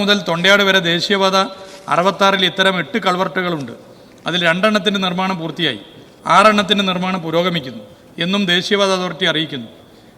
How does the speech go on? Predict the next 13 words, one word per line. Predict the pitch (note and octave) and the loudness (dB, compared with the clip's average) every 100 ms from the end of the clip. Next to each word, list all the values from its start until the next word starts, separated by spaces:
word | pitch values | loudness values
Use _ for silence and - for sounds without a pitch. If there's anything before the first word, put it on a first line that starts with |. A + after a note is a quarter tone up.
| - | -8
കഴിഞ്ഞ | D#3 F3 G#3 A3 | 0 2 4 4
ദിവസം | G#3 G#3 G3+ | 2 2 0
ചേർന്ന | G3 G3 G3 G3+ - | 0 0 -2 -4 -12
കോഴിക്കോട് | E3+ F3+ F#3+ G3+ F#3 | -6 -6 -2 -2 -2
ജില്ലാ | F#3 F#3+ F3+ | 2 2 2
വികസന | E3 F3 G3+ G3 F#3+ | -2 -2 -2 -4 -6
സമിതി | - E3+ F3+ | -8 -6 -4
യോഗത്തിൽ | E3 E3 E3 A2+ - - - - - F3+ | -2 -2 -6 -8 -12 -20 -20 -20 -14 -4
ഇതുൾപ്പെടെയുള്ള | F#3+ F#3+ - G#3 G#3 G3 | -2 -2 2 2 4 2
വിഷയങ്ങൾ | F3+ - F#3+ F#3+ G3 F#3 | 0 0 0 2 -2 0
ഗൗരവമായി | F3 F#3+ G3 F#3+ F#3 | 0 0 -2 -4 -2
ചർച്ച | F3 - | -4 -2
ചെയ്യണമെന്ന്, | G3 F#3+ F#3 F#3 | -4 -4 -6 -6